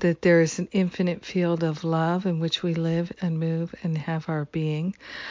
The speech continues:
Our very nature is perfect love, and we are celebrating that right now. This is the truth, not just for ourselves, but for everyone, because we are truly all connected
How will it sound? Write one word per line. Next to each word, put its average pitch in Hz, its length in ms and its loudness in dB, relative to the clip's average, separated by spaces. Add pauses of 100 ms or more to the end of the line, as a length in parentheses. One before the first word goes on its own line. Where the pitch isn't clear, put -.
(160)
Our 180 200 6
very 170 380 6
nature 175 680 2
is 170 200 -4
perfect - 640 -4
love, 160 500 -2 (380)
and 185 200 6
we 180 160 6
are 170 120 4
celebrating 160 840 2
that 147 260 -4
right 165 340 -2
now. 151 520 -2
This 175 320 0
is - 160 -4
the 165 120 -4
truth, 185 500 2 (460)
not 202 280 6
just - 300 -2
for 175 140 2
ourselves, 160 680 0
but 165 280 -4
for - 200 -2
everyone, 160 680 -2 (180)
because - 460 -4
we 165 220 2
are 147 280 2 (440)
truly 165 640 4 (320)
all 156 440 2 (400)
connected 147 760 -2